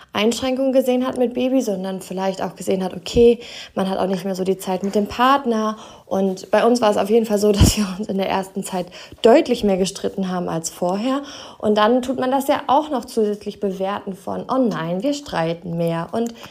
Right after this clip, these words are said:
dann geht ja so die richtige Abwärtsspirale ab. Und das ist aber so ein bisschen das Phänomen mit der Taschenlampe. So, worauf du deine Taschenlampe hältst, das siehst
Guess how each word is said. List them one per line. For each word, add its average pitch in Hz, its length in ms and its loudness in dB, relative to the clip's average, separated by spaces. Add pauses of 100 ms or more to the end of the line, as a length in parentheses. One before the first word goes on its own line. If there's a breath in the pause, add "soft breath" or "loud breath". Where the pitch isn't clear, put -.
(160 loud breath)
dann 220 180 2
geht 254 140 0
ja 269 140 4
so 262 80 2
die 254 160 2
richtige 285 580 0
Abwärtsspirale 170 1000 -2
ab. - 240 -14 (1160 soft breath)
Und 226 520 4 (340)
das 240 220 4
ist - 280 -2
aber 240 320 4 (520 loud breath)
so 208 180 2
ein 220 60 4
bisschen 285 280 2
das 240 160 0
Phänomen 233 440 4
mit 247 140 0
der 190 100 2
Taschenlampe. 180 720 0
So, 180 140 -4
worauf 220 340 0
du 330 80 -2
deine 233 220 0
Taschenlampe 220 560 -2
hältst, 220 400 2
das 254 160 2
siehst 285 240 6